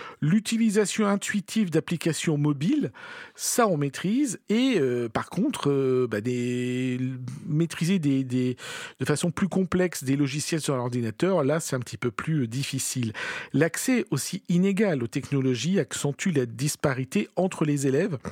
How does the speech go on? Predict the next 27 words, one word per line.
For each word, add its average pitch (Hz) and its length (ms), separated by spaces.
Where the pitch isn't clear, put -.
Anne 190 160
Cordier 170 400
souligne 202 440
que - 140
les 135 480
enfants 180 300
issus 180 260
des 151 140
milieux 151 240
populaires 160 480
sont - 200
particulièrement 180 760
touchés - 280
par 156 160
ce - 120
phénomène. 147 640
La 139 160
crise - 280
sanitaire 185 520
a 151 60
mis 156 120
en 156 100
lumière 151 380
cette - 220
fracture 160 480
numérique. 139 520
L'ordinateur 170 880